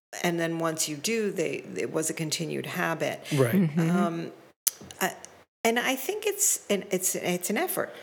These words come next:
Speaker 1: you
Speaker 2: Right,
Speaker 1: know?
Speaker 2: it is, it is.
Speaker 3: Yes.
Speaker 1: Because you have to think of something original to say, and,
Speaker 3: Yeah.
Speaker 2: Mm-hmm.
Speaker 1: you know, there are
Speaker 2: Be
Speaker 1: people
Speaker 2: sincere and, yeah.
Speaker 1: people that put a lot of effort into it. And,
Speaker 2: Mm-hmm.
Speaker 1: um, I don't think it's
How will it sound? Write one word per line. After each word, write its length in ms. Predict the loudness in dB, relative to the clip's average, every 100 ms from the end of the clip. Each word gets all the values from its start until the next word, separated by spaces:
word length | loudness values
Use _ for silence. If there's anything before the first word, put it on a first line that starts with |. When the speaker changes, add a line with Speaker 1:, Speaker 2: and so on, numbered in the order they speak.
| -2
Speaker 1:
you 140 | 4 8
Speaker 2:
Right, 200 | 8 8
Speaker 1:
know? 100 | 6
Speaker 2:
it 100 | 6
is, 360 | 6 4 -4 0
it 100 | 4
is. 60 | 6
Speaker 3:
Yes. 380 | 6 4 0
Speaker 1:
Because 380 | -2 2 2 2
you 100 | -2
have 240 | 0 0 2
to 100 | 0
think 220 | 0 -2
of 80 | 0
something 360 | 0 0 0 0
original 480 | 0 0 0 -2 -2
to 100 | -2
say, 640 | 0 2 2 2 2 0 2
and, 120 | 4
Speaker 3:
Yeah. 180 | 6 4
Speaker 2:
Mm-hmm. 380 | 4 4 4
Speaker 1:
you 80 | 2
know, 120 | 0 2
there 120 | 2
are 40 |
Speaker 2:
Be 120 | 2
Speaker 1:
people 220 | 2 4 4
Speaker 2:
sincere 600 | 4 4 2 2 2 2
and, 300 | 0 -2 -4 -12 -20 -20 _
yeah. 180 | 0 0 -2 -4
Speaker 1:
people 260 | -2 2
that 240 | 0 0 0
put 120 | 2
a 20 |
lot 240 | 4 4 4
of 60 |
effort 280 | 2 0 0 0
into 320 | 0 -2 -2
it. 200 | -4 -4 0
And, 440 | 2 4 2 0
Speaker 2:
Mm-hmm. 80 | -2 -2 -4 -6
Speaker 1:
um, 100 | -8 -10 -10 -2
I 60 | 0
don't 260 | 0 0
think 160 | -2 0
it's 200 | 0